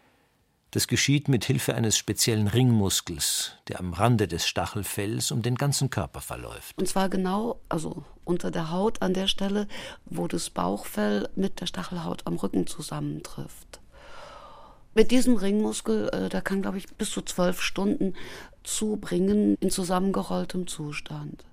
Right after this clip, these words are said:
Speaker 2: Also er hat sehr viel Ausdauer, in zusammengerolltem Zustand zu bleiben. Wenn also hin und her gerollt wird von irgendeinem anderen Tier oder was.
Speaker 1: Dieses System hat der Art über erstaunlich lange Zeit das Überleben gesichert.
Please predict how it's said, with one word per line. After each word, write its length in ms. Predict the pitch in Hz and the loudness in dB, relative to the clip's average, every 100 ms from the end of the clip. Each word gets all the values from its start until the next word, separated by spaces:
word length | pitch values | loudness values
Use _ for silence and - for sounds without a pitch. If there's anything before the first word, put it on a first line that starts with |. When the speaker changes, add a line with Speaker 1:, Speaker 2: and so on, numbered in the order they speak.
| - - | -18 -4
Speaker 2:
Also 220 | 185 202 | -2 2
er 200 | 190 196 | 2 2
hat 180 | 196 - | 2 0
sehr 160 | 220 | -4
viel 240 | 208 202 190 | -2 -2 -2
Ausdauer, 720 | 175 202 - 165 165 180 202 - - - - | -4 -4 -6 -2 -2 0 -2 -6 -12 -14 0
in 100 | 202 | 4
zusammengerolltem 960 | 185 180 175 190 196 190 185 190 190 180 | 4 2 2 2 2 0 -2 -2 -2 -4
Zustand 680 | - 175 - 180 180 - - | -4 -4 -4 -4 -4 -6 -12
zu 160 | - 185 | -8 -6
bleiben. 600 | - 156 147 139 - - - - - - - - - - - | -4 -2 -2 -4 -6 -8 -12 -20 -20 -20 -20 -20 -20 -20 -2
Wenn 220 | 170 175 | 6 6
also 160 | 160 | 8
hin 160 | 185 185 | 6 6
und 140 | 165 | 4
her 120 | 180 175 | 4 2
gerollt 380 | 180 170 170 | 0 0 -2
wird 100 | 170 | -4
von 180 | - 160 | -2 -2
irgendeinem 360 | - 165 165 143 | -2 0 0 0
anderen 280 | 165 165 160 | -2 -2 -4
Tier 280 | - 156 | -6 -6
oder 320 | 151 151 156 - | -8 -10 -12 -12
was. 440 | - - - - - | -14 -14 -16 -2 4
Speaker 1:
Dieses 280 | 135 147 | 6 6
System 520 | - 120 - 123 156 135 | 6 4 4 4 6 6
hat 180 | 131 | 4
der 160 | 107 - | 0 0
Art 340 | 92 110 123 | 2 2 2
über 180 | - 117 | 0 2
erstaunlich 640 | 113 92 - 131 165 139 104 | 2 0 2 4 6 4 2
lange 300 | 101 123 117 | 2 4 4
Zeit 280 | - 110 104 | 2 2 2
das 140 | 107 | 0
Überleben 480 | 110 107 98 95 87 | 2 2 2 0 0
gesichert. 580 | - - - - - | -2 -4 -4 -10 -14